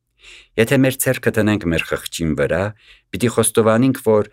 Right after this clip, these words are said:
մենք ալ գրեթե ոչինչ կարդացած էինք թլկատինցի են, բայց գոնե շատ լավ կճանչնեինք անոր անունը,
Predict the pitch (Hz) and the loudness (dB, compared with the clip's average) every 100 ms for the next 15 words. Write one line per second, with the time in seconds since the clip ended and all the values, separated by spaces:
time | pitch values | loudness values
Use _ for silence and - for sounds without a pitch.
0 | _ - 127 120 - 73 85 85 87 90 | _ -2 0 0 -2 -2 0 0 2 0
1 | 73 90 - 113 - 76 73 - 78 95 | 2 -2 0 -2 -2 -4 -4 -4 0 0
2 | 87 87 82 82 - 80 76 67 69 67 | 0 -2 -4 -4 -4 -2 -2 -4 -6 -4
3 | - 62 - 107 _ _ _ _ _ - | -6 -6 -12 -14 _ _ _ _ _ -6
4 | 73 - - 82 80 - - - 117 117 | -4 -4 -2 -2 -2 -6 -14 -6 -2 0
5 | 95 82 71 69 76 73 - 80 82 78 | 0 0 -2 -2 -2 -2 -2 -2 -2 -6
6 | - 80 80 71 73 73 62 | -4 -2 0 -2 -2 -4 -6